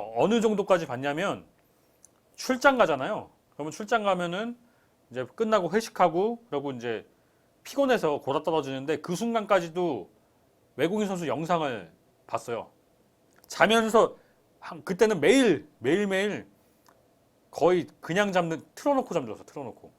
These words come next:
잠이 들어도 틀어놓고. 늘, 늘 제가 노트북을 항상 열어놓고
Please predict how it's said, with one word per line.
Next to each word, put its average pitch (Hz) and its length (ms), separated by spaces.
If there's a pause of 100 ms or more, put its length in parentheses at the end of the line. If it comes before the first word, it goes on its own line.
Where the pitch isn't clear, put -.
(680)
잠이 170 300
들어도 160 260
틀어놓고. 156 400
늘, 170 160 (760)
늘 214 360
제가 175 540 (560)
노트북을 185 520
항상 226 280
열어놓고 156 640